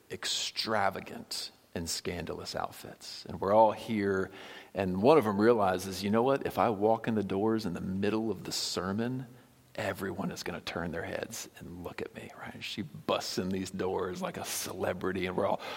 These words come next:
"Oh, wow." And everybody turns and says, "Oh, wow, look at her." But the bad news for her is that she's about to be upstaged by the next woman who walks through the doors and busts through and makes her grand entrance and says, "Everyone,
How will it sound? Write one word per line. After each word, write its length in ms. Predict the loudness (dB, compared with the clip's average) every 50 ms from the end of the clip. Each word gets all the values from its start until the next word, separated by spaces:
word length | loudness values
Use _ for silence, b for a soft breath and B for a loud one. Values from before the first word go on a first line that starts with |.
| B B B
"Oh, 560 | -2 2 4 6 6 6 4 0 -2 -4 -6 -6
wow." 400 | -6 -4 -4 -2 0 0 0 0
And 120 | 0 -2 -2 2
everybody 640 | 4 4 4 4 2 -2 -2 -2 -4 -4 -4 -6
turns 500 | -6 -4 -4 -2 -2 -2 -2 -4 -6 -8
and 100 | -10 -8
says, 340 | -10 -10 -10 -10 -12 -12 -14 -14 -14 -8 -6
"Oh, 600 | -2 0 0 0 0 0 -2 -4 -6 -8 -10 -8 -8 -8 -6
wow, 760 | -4 -4 -2 0 0 0 0 -2 -4 -6 -8 -8 -10 -12 -14 -18 -20 -20 -12 -10
look 240 | -10 -10 -10 -10 -12
at 180 | -10 -10 -6
her." 440 | -6 -6 -6 -8 -12 -12 -14 -14 -16 -18 _ B B B B B B B B B B B B B B B B B B B B B B _ _ _ _ _ -10 0
But 200 | 2 2 2 4
the 60 | 6
bad 220 | 8 10 10 10
news 220 | 8 6 4 4 2
for 160 | 2 2 2
her 380 | 4 4 6 6 6 6 6 4
is 140 | 2 4
that 120 | 4 2 4
she's 260 | 4 0 0 0 0
about 280 | 4 4 4 4 4 2
to 60 | -2
be 120 | -2 0
upstaged 560 | 2 2 2 2 0 -4 -4 -4 -4 -4 -4
by 140 | -4 -4 -4
the 80 | 0 4
next 320 | 4 4 4 4 -4 -4
woman 340 | -4 -4 -4 -2 -4 -6 -8
who 180 | -10 -10 -10 -10
walks 520 | -10 -2 2 2 2 2 2 0 -2 -2
through 180 | 0 0 -2 -2
the 80 | 0
doors 380 | 0 0 2 2 2 0 -2 -2
and 240 | -4 -6 -4 2 2
busts 340 | 2 2 4 0 -4 -4
through 380 | -6 -6 -4 -2 -2 0 0 -2
and 100 | -2 -2
makes 240 | -4 -4 -4 -4 -4
her 80 | -4
grand 540 | -4 -2 -2 2 4 4 4 4 4 2 2
entrance 520 | 0 0 -2 -4 -6 -6 -6 -6 -8 -6 -6
and 140 | -6 -6
says, 400 | -6 -6 -6 -6 -6 -6 -6 -6 -4
"Everyone, 640 | -2 -2 -2 -2 -4 -4 -6 -8 -8 -8 -10 -12 -12